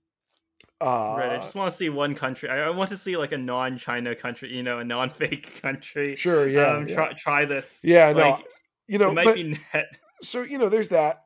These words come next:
Speaker 1: Um, uh, but I mean, you know,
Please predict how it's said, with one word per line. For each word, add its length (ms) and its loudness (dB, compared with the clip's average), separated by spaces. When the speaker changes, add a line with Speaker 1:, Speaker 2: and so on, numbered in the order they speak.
Speaker 1:
Um, 480 4
uh, 640 -6
but 180 -2
I 60 -4
mean, 140 -6
you 80 -4
know, 160 0